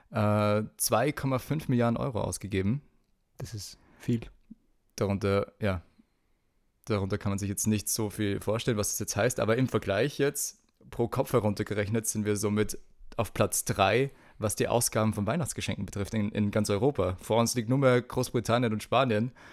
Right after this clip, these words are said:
Speaker 1: und
Speaker 2: Wow.
Speaker 1: dann kommen schon wir, also den Österreichern
Speaker 2: Stell dir
Speaker 1: scheint
Speaker 2: vor, das wäre bei einer Fußball-W M.
Speaker 1: Ja, nein, das würde nicht passieren, aber, ähm, das ist doch schon ziemlich viel irgendwie, oder?
Speaker 2: Das
Speaker 1: Das
Speaker 2: ist, das ist,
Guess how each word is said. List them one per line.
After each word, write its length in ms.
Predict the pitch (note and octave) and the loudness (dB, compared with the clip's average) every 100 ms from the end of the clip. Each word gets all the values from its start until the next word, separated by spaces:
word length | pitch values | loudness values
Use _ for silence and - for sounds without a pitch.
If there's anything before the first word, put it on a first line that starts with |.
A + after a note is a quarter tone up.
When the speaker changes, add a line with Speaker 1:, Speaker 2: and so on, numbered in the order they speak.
| - | -6
Speaker 1:
und 100 | A#2+ | 2
Speaker 2:
Wow. 40 | A#2 | 6
Speaker 1:
dann 120 | B2 | 6
kommen 160 | C3+ | 6
schon 180 | A#2+ A2+ | 2 2
wir, 180 | D3+ A#2+ | 6 6
also 440 | G2+ G#2+ G#2+ A#2 | 4 2 2 0
den 220 | B2 B2+ B2+ | -2 -2 0
Österreichern 640 | C3+ - A#2+ A#2 A2 A#2+ | 0 2 4 4 4 4
Speaker 2:
Stell 160 | A#2 | 6
dir 80 | A2 | 6
Speaker 1:
scheint 40 | - | 8
Speaker 2:
vor, 140 | G2+ - G#2+ | 6 8 8
das 140 | - | 8
wäre 80 | G#2+ | 6
bei 100 | G2 | 6
einer 140 | F#2+ | 4
Fußball-W 560 | - A#2+ - G2 F2 F2+ | 4 2 2 2 2 0
M. 200 | F2+ F2+ - _ _ _ _ _ _ _ _ - - - | -2 -6 -8 _ _ _ _ _ _ _ _ -18 -16 -2
Speaker 1:
Ja, 280 | G#2+ F#2+ D#2+ E2 - _ - | 0 0 -4 -10 -20 _ -2
nein, 340 | G2+ F#2+ F#2+ | 0 2 2
das 160 | D3 D#3+ | 6 12
würde 220 | G3+ D3+ | 12 12
nicht 160 | G3+ E3+ | 12 12
passieren, 360 | D#3+ F#3 G3+ | 12 10 8
aber, 320 | - D#3 D3 - - - - - | 8 8 8 8 -2 -12 -4 6
ähm, 360 | C3 C3 C3+ | 10 10 6
das 160 | B2 B2 | 4 2
ist 140 | D#3+ | 4
doch 80 | D#3+ | 6
schon 300 | C#3 C#3+ C3 | 8 6 4
ziemlich 380 | - F3+ E3+ C3+ | 2 2 2 0
viel 160 | F3+ C#3 | -2 0
irgendwie, 340 | G#2 G#2 G#2 | 0 2 2
oder? 240 | G#2 B2 B2+ - _ _ _ _ _ | 2 2 0 -8 _ _ _ _ _
Speaker 2:
Das 140 | - - | -6 -4
Speaker 1:
Das 0 | |
Speaker 2:
ist, 300 | G2 - - - | -4 -6 -12 -8
das 120 | G2+ | -6
ist, 320 | G#2 G2+ - | -6 -8 -16